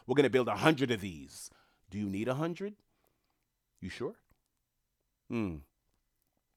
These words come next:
But I guarantee you, if you live in a mixed-use neighborhood where a neighborhood has, w-, they have stores underneath and they have, um, homes on top and you have working families,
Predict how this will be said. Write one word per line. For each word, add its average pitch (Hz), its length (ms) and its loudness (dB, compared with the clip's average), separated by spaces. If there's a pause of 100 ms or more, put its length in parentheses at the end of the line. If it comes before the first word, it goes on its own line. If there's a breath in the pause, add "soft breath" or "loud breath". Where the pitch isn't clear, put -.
(800)
But 98 100 0
I 101 60 0
guarantee 113 480 -4
you, 180 60 -6
if - 120 -4
you 123 80 -2
live 113 180 2
in 107 60 0
a 98 40 0
mixed-use 104 540 -4
neighborhood 104 380 -2
where 98 140 -2
a - 20 -2
neighborhood 98 340 -2
has, 98 280 -2
w-, 95 320 -14
they 95 100 -6
have 92 200 -2
stores 104 520 -2
underneath 98 480 -4
and 95 100 -4
they 95 40 -2
have, 82 220 -4 (100)
um, 71 280 -10
homes 104 460 -4 (300 loud breath)
on 90 180 -8
top 117 340 2
and 98 120 -2
you 92 60 -2
have 82 160 -2
working 101 440 -2
families, 117 640 -2